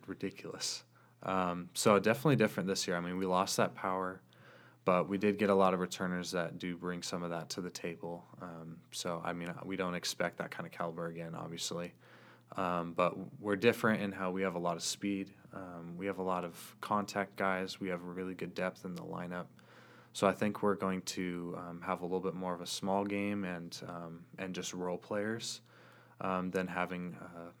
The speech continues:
you know, four or five key guys that carry the team. So I think we'll be more of a team chemistry with, um, with how we handle that, and I think we will,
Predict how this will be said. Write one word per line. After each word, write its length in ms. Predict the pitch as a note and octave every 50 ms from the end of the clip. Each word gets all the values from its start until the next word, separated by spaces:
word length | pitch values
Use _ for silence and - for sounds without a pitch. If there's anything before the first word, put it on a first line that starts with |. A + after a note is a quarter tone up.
| _ -
you 100 | - G2
know, 160 | F#2+ F2+ E2+ E2+
four 280 | - - - F#2+ F#2 F#2
or 60 | F2
five 340 | - - F2+ F2 E2+ - -
key 220 | - - F#2+ F#2
guys 360 | - F2+ F2 E2+ E2+ E2+ -
that 160 | - E2 E2
carry 300 | - - - F2+ E2+ E2+
the 100 | E2+ F2
team. 400 | E2 - - F2+ F2 F#2 F#2 F#2+ - - - - - - - - - -
So 100 | - F#2+
I 40 |
think 300 | F2+ - G#2 G2 F#2+ -
we'll 180 | - F#2+ F#2 - - -
be 220 | F#2+ F#2 F#2+ F#2
more 400 | F#2 F#2 F2+ F2+ F2+ F2+ F2+ F2+
of 100 | F2+ F2+
a 60 | F#2
team 540 | - - - - G2+ G2 G2 G2 G2 G2+ G2 - _ - - - - - - - - _ -
chemistry 840 | - - A2 G#2 G#2 G2 - - - G#2+ G2+ G2 G2 G2 G2 G2 - - - C3+
with, 280 | - G2+ G2 F#2 - -
um, 360 | F#2+ F#2 F2+ F2 F2 E2+ E2+ F2 - - _ _ _ _ - -
with 100 | F#2+ -
how 160 | - F#2+ F#2
we 120 | F2+ F2+
handle 340 | E2+ - F#2 F2+ F2+ F2+ F2+
that, 200 | F2 F2+ F2 F2
and 100 | F2+ F2+
I 80 | F2 F2+
think 300 | F2+ - F#2 F2 - -
we 80 | F2+ F2+
will, 260 | F2+ F2+ F#2 F#2+